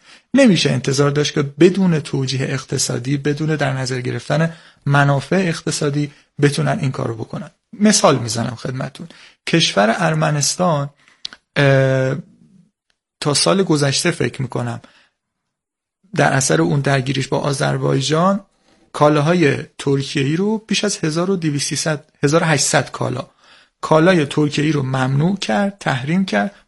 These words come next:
اولویت هم گفت با جمهوری اسلامی ایران. ما چقدر تونستیم کمک بکنیم به ارمنستان؟ یا تو همون مثالی که شما در رابطه با قطر زدی، مسئلهش با عربستان و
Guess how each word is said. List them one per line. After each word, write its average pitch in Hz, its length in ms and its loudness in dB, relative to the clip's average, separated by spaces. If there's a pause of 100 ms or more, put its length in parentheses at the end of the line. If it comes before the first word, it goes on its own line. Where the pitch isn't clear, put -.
اولویت 165 600 4
هم 202 140 2
گفت 190 200 0
با 160 120 0
جمهوری 143 360 0
اسلامی 127 360 -4
ایران. 127 240 -8 (340)
ما 247 80 4
چقدر 190 340 4
تونستیم 135 420 -4
کمک 131 280 -6
بکنیم 120 360 -6
به 123 160 -4
ارمنستان؟ 127 520 -8 (580)
یا 156 140 6
تو 160 120 -2
همون 190 240 2
مثالی 151 320 0
که 143 100 -4
شما 147 200 -2
در 143 160 0
رابطه 143 220 -2
با 147 60 0
قطر 139 420 0
زدی، 135 280 -2
مسئلهش 135 540 -2
با 139 120 0
عربستان 135 600 -4
و 135 120 -2